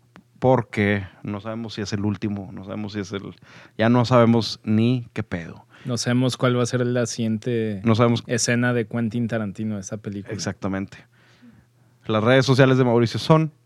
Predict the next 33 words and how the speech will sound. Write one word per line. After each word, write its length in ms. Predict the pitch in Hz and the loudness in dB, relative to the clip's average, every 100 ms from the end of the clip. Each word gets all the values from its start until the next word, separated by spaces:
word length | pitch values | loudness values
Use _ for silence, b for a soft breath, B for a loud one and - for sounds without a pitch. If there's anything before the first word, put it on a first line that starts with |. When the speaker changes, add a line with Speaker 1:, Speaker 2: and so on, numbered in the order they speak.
| _ - _ | _ -20 _
Speaker 2:
Mau 640 | 127 127 135 147 139 139 135 | 0 2 2 2 2 2 4
León, 340 | 127 123 180 | 2 2 0
Mau 220 | 131 117 | 0 -2
con 140 | 107 120 | -2 -2
dos 180 | 117 - | -2 0
U's, 280 | 160 175 - - | -2 -2 -8 -2
y 140 | 127 | 0
de 140 | 117 113 | 0 0
la 140 | 98 | -4
tienda 500 | - 127 139 135 135 | -2 -2 0 2 2
de 120 | 117 | 0
Little 180 | 113 113 | 0 -2
Wine 200 | 113 117 | -2 -2
Market. 360 | 120 143 147 160 - b b b b b | 0 0 -2 -6 -6 b b b b b
Hasta 380 | - 110 - 110 | -4 -2 0 -2
que 100 | 104 | -2
nos 560 | 110 107 - - - - | -2 -2 -6 -10 -10 -4
obliguen 480 | 113 117 127 139 139 | -2 0 2 4 2
a 80 | |
cerrar, 380 | 117 110 117 135 | 0 -2 0 0
seguimos 360 | 135 120 120 117 | 0 -2 -2 -2
haciendo 360 | 113 117 117 | -4 -2 -2
envíos 420 | 117 110 117 113 110 | -2 -2 -2 -2 -4
a 60 | |
toda 180 | 104 110 | -6 -4
la 120 | 117 | -2
República, 680 | 101 98 127 123 123 127 120 | -4 -6 -4 -2 -2 0 -2
ventas 520 | 110 107 107 110 101 | -2 -4 -4 -4 -6
a 20 | 107 | -6
domicilio, 680 | 104 98 90 123 123 123 123 | -6 -8 -8 -6 -2 -2 -2
lo 160 | 98 | -6
que 140 | - 87 | -10 -16
sea. 240 | - 67 | -14 -16